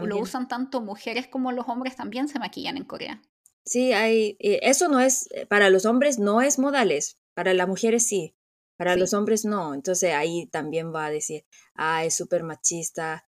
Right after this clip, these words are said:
Speaker 2: Yo creo que todo el mundo es un poco machista, como depende,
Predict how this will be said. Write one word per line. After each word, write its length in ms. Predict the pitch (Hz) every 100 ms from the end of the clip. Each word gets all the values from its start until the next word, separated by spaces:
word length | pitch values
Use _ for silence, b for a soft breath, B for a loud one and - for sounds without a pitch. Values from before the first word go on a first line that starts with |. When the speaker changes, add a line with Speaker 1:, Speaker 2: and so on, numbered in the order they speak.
| _ _ _ -
Speaker 2:
Yo 140 | 330
creo 220 | 381 440 427
que 100 | 311
todo 260 | 320 370
el 100 | 370
mundo 240 | 339 349 349
es 120 | 302
un 140 | 254
poco 240 | 269 285 277
machista, 640 | 233 226 202 - 147 147 _ _ -
como 200 | 180 175
depende, 760 | 175 185 196 190 185 175 165